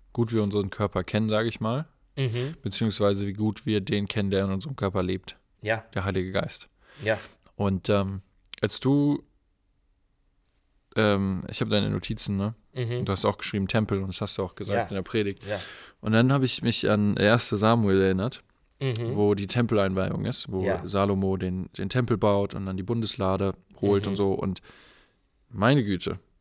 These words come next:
Speaker 1: also es geht zwei, drei Kapitel nur darum, wie der Tempel aussieht,
Speaker 2: Mhm.
Speaker 1: außen, innen,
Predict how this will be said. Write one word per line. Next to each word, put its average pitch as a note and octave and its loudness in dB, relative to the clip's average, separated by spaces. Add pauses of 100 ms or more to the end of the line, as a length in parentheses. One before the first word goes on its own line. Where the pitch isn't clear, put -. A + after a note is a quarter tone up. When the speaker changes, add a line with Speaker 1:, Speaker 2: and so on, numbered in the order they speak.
(140)
Speaker 1:
also G#2 0
es G#2 -2
geht A#2+ -2
zwei, A2+ 2
drei A2 4
Kapitel A2 2
nur A#2+ 4
darum, G#2+ 4
wie A2+ -2
der G#2+ 2
Tempel G2+ 0
aussieht, B2+ 0 (100)
Speaker 2:
Mhm. A2 -8 (120)
Speaker 1:
außen, A#2 2
innen, A#2 2